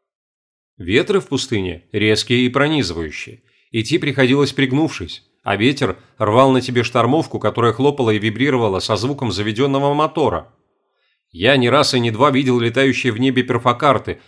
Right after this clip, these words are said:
подхваченные вихрем. Некоторые парили, как белки-летяги. Студенты с паническими криками бежали за ними,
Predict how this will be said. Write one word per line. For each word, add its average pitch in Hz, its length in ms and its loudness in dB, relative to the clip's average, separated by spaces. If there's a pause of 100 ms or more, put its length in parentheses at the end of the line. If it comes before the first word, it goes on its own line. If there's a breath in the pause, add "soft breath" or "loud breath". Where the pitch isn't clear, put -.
подхваченные 123 680 0
вихрем. 110 480 -4 (560)
Некоторые 131 520 0
парили, 139 380 4
как 98 240 -2
белки-летяги. 156 880 0 (640)
Студенты 127 560 -2
с - 60 -6
паническими 127 680 0
криками 131 400 0
бежали 113 400 2
за 104 180 -2
ними, 90 400 -6